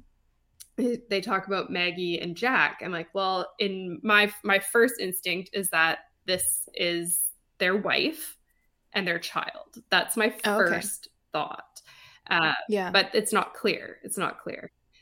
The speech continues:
Speaker 1: So that's where I get a little bit, um, again, confused, like, 'cause who's telling the story? If we know who's telling the story a little bit more, then that, that will make more sense. Um, and then another line I really liked was, um, where is it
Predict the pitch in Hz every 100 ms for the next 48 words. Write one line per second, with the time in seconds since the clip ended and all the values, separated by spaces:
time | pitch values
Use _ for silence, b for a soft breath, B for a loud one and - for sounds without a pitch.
0 | - - 208 190 185 185 - 214 202 196
1 | 190 180 180 170 160 - - - - -
2 | _ 190 180 160 - - - 202 175 175
3 | 220 226 175 175 165 233 220 226 - 208
4 | 180 170 170 - - - 214 214 226 220
5 | 240 196 180 180 - 165 180 185 190 190
6 | 190 190 196 190 170 165 151 101 - -
7 | - - - - - - 359 - - B
8 | B B B - 180 170 147 - - -
9 | - 196 190 180 170 170 170 165 - -
10 | _ 185 180 208 226 214 202 208 214 151
11 | 208 214 - - - - - 185 175 175
12 | 180 - - 170 160 143 90 67 - _
13 | - - - - _ _ _ _ _ _
14 | _ _ _ - -